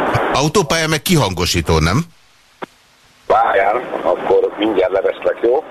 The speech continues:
Speaker 2: Nem kihangosító, hanem fülhallgató.
Speaker 1: Az, az igen, mint a henteset. A ceruzával.
Speaker 2: Na mindegy, tehát ugye befejezem a gondolatot.
Speaker 1: Oké, figyelj.
Speaker 2: Hallani, János?
Speaker 1: Igen.
Speaker 2: A... Tehát én, én azt gondolom, hogy,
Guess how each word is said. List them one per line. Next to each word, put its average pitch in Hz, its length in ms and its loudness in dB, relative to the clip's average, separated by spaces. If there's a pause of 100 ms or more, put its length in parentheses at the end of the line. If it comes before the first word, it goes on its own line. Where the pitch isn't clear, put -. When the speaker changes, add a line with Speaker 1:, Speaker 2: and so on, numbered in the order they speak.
Speaker 2:
Nem 117 160 -2
kihangosító, 107 540 -2
hanem 107 160 -2
fülhallgató. 98 520 0
Speaker 1:
Az, 110 220 -2
az 98 160 -2
igen, 90 220 0
mint 87 200 -2
a 98 60 0
henteset. 80 640 0 (880)
A - 40 0
ceruzával. 76 840 0
Speaker 2:
Na - 140 0
mindegy, 147 300 0
tehát 131 160 -2
ugye 131 120 2 (180)
befejezem 120 440 0
a 117 40 0
gondolatot. 110 540 0
Speaker 1:
Oké, 117 180 -2
figyelj. 101 300 0 (1000)
Speaker 2:
Hallani, 135 340 2
János? 101 260 0
Speaker 1:
Igen. 123 180 0 (1700)
Speaker 2:
A... 101 140 2 (1700)
Tehát 113 160 2 (160)
én, 127 300 0
én 135 140 2
azt 139 180 0
gondolom, 117 260 0
hogy, 107 180 0